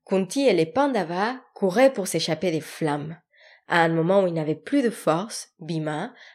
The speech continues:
avec sa force surhumaine, porta sa mère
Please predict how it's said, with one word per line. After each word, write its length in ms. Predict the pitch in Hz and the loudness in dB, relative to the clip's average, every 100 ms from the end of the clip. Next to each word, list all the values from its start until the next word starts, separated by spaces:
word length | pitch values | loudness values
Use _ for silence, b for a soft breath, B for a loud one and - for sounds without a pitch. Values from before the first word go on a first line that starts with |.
| - | -4
avec 220 | 156 151 | -4 -2
sa 160 | - | -6
force 540 | 151 - 285 294 262 160 | -8 -6 0 0 0 -8
surhumaine, 800 | - - 311 220 175 165 226 233 B B B | -8 0 2 2 0 -2 -2 -8 B B B
porta 320 | - 185 269 | -2 2 2
sa 160 | 302 208 | 0 -2
mère 360 | 175 151 175 | -2 -4 -4